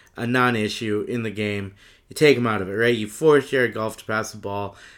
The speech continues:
And, uh, and, and don't get me wrong, Jared Goff has had a great second half of the season,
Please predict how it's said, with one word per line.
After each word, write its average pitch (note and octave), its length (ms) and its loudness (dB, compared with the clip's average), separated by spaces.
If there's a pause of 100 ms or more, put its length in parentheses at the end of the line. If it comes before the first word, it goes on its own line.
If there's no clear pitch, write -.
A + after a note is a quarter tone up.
And, F3 120 0
uh, E3+ 280 2
and, C#3+ 220 -4
and C3+ 140 -4
don't E3 140 2
get C#3+ 80 2
me B2+ 60 2
wrong, A2 140 0
Jared C3+ 180 2
Goff B2 200 0
has G#2+ 180 -4
had A#2 200 -6
a G#2+ 120 -2
great A#2 420 0
second A2+ 240 -4
half A#2 160 -4
of F#2+ 60 -12
the G2+ 100 -12
season, G#2+ 560 -6